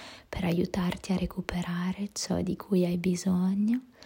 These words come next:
puoi tornare qui nel momento presente, perfettamente sveglio e vigile, corpo e mente allineati,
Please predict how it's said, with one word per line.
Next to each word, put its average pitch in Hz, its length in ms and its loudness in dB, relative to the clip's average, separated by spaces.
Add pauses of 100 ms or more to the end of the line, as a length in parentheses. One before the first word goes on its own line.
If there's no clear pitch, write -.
(420)
puoi 214 200 0
tornare 214 760 2
qui 190 400 -2
nel 180 180 4
momento 185 680 4
presente, 165 1000 -4 (1300)
perfettamente 160 1080 2
sveglio 180 800 4 (920)
e 214 100 2
vigile, 190 720 0 (880)
corpo 175 640 2
e 185 100 4
mente 180 640 2
allineati, 170 1080 0